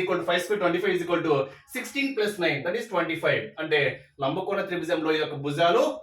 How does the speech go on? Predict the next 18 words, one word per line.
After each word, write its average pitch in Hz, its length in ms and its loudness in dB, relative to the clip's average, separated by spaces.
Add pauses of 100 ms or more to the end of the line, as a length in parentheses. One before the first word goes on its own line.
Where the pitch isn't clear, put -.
(140)
అవుతాయి. 214 300 4 (180)
అంటే 151 200 2 (360)
ఇది 135 120 -2 (100)
ఫైవ్ 240 220 2
సెంటీమీటర్స్, 247 560 -2 (100)
ఇది 143 200 -4
ఫోర్ 233 240 0
సెంటీమీటర్స్, 214 640 -4
ఇది 151 160 -6
త్రీ 196 120 -2 (100)
సెంటీమీటర్స్. 196 560 0 (560)
కంటిన్యూ 180 400 -4
క-, 139 160 -4 (120)
క-, 127 180 0 (260)
అక్కడ 160 160 -2 (100)
కాన్సెప్ట్ 202 420 0
ఏమవుతుంది 180 420 0
అంటే 247 160 2